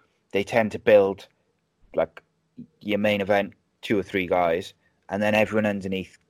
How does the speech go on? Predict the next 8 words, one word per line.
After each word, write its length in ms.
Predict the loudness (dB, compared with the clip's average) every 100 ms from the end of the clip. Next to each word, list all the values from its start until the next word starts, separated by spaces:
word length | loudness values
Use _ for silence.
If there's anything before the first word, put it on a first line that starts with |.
| _ _
can 140 | -18 -12
sometimes 480 | -4 -2 -2 -2 -2
get 160 | -4
lost 320 | 0 -2 -4
in 60 | -12
the 60 | -8
shuffle. 480 | -2 -2 -2 -8 -8 _ _ _ _ _ -4
Um, 300 | 0 0 -2